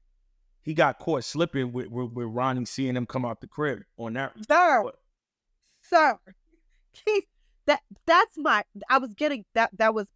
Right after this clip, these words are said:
Speaker 2: gonna be my initial point, but I was gonna talk to that, talk about that towards the end of the episode. But if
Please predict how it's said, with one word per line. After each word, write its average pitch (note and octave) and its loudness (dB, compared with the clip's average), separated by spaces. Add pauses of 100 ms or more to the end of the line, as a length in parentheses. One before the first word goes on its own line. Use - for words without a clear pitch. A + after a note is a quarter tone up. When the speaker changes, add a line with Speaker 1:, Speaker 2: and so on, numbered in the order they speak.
(300)
Speaker 2:
gonna G3 -2
be G3 -4
my F3+ 2
initial G3 -4
point, F#3 -4
but - -2
I F3 0
was F3 -4
gonna F#3+ 0
talk F#3+ 2
to F#3+ -6
that, F3 -2
talk G3 2
about E3 -4
that E3+ 0
towards E3+ -6
the - -18
end G#3 -4
of G3 0
the - -4
episode. E3+ -2
But - 0 (1040)
if A3+ 0